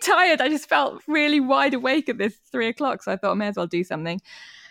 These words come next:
Uh, it's the first book I've written entirely, uh, in <laughs> pe-, pen and paper. I don't usually, it's much more efficient on a computer. But this,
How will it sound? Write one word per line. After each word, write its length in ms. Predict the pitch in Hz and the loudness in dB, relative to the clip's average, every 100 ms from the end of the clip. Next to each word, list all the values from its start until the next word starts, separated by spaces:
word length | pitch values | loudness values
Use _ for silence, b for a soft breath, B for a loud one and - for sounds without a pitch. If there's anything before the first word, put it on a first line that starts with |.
| B | B
Uh, 200 | - 220 220 | 2 2 2
it's 120 | 240 | 0
the 80 | 285 | -2
first 320 | 302 302 330 | 0 0 2
book 180 | 285 - | 0 0
I've 180 | 214 233 | 0 0
written 460 | 220 240 - 220 214 - | 0 -2 -2 -2 -2 -6
entirely, 880 | 214 220 - 247 233 202 180 185 202 - | -4 -4 -2 0 2 0 0 -2 -4 -2
uh, 300 | 170 160 - | 0 0 -2
in 180 | - 175 | -6 -10
<laughs> 60 | - | -6
pe-, 380 | 233 226 302 294 - | -6 0 2 2 0
pen 240 | 339 330 | 2 4
and 180 | 294 262 | 4 2
paper. 500 | 254 247 262 185 208 247 _ _ - B B B B | 2 2 2 0 -2 -4 _ _ -12 B B B B
I 120 | - | -4
don't 280 | 214 214 208 | -2 -2 -2
usually, 400 | 185 185 - 180 | -4 -6 -4 -2
it's 120 | 190 | -2
much 180 | 220 196 | -2 -4
more 80 | 190 | -4
efficient 380 | 196 202 202 185 | -4 -4 -6 -6
on 100 | - | -6
a 60 | |
computer. 420 | 185 190 208 180 190 | -6 -6 -6 -6 -6
But 180 | 190 196 | -6 -2
this, 280 | 262 277 | -2 -2